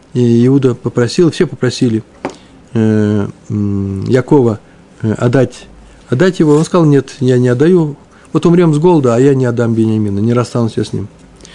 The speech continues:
Но голод подошёл, и тогда, м, надо было взять Беньямина. И Игуд сказал такую фразу своему отцу, Якову: «Я тебе клянусь», фраза была записана, да, «буду я в обоих мирах, и в этом мире, и в следующем мире», так ра-,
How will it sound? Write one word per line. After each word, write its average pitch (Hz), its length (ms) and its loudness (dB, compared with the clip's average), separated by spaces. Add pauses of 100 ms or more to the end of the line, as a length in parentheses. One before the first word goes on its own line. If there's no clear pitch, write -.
(200)
Но 135 120 2
голод 185 280 2
подошёл, 196 520 0 (520)
и 131 320 4
тогда, 147 480 0 (340)
м, 120 240 0
надо 127 240 0
было 139 220 2
взять 135 220 0
Беньямина. 165 520 0 (320)
И 135 140 4
Игуд 170 200 2
сказал 151 200 -2
такую 139 180 0
фразу 110 420 -2 (360)
своему 143 260 2
отцу, 139 380 -2 (120)
Якову: 127 480 0 (640)
«Я 143 140 2
тебе 143 420 0
клянусь», 147 540 0 (800)
фраза 120 260 0
была 107 260 0 (300)
записана, 120 420 0
да, 143 160 0 (320)
«буду 143 300 2
я 135 160 4
в - 20 2
обоих 135 380 2
мирах, 135 420 0
и 127 60 2
в 123 80 0
этом 160 220 0
мире, 123 280 2
и - 20 -2
в - 60 -6
следующем 170 440 0
мире», 120 180 0
так 123 200 -4
ра-, 113 140 -4